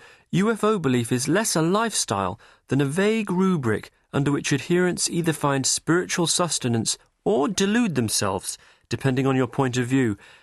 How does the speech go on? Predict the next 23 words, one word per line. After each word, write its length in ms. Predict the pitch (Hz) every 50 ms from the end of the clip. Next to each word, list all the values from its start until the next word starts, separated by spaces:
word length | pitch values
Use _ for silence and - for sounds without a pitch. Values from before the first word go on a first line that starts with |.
| _ _ _ _
and 100 | 143 147 160
where 100 | 165 156
the 80 | 160
clerical 500 | 151 - - 214 220 240 226 - 226 202
class 380 | - - - 196 190 185 - -
of 120 | 156 143
lecturers, 680 | 156 170 196 - - - - 185 185 185 180 175 - - _ _ _ _
authors, 440 | - 170 214 220 202 - 196 180 175
and 100 | 165 180
experts 640 | 185 - - - - - 120 107 92 - - - - - _ _ _ _
either 240 | 147 156 139 143 139
minister 480 | 139 147 170 180 190 175 - - 170
to 140 | 156 - 165
the 120 | 147 151 151
needs 360 | 156 170 185 190 175 - 165
of 80 | 156
their 140 | 143 151 151
fellow 320 | 147 - 156 156 156 147 131
believers 600 | 143 147 160 180 175 131 104 101 98 - - - - _ _ _ _ _
or 260 | - 175 185 180 156
rip 220 | 135 131 - - -
them 140 | 120 113
off. 360 | 120 117 104 - - - -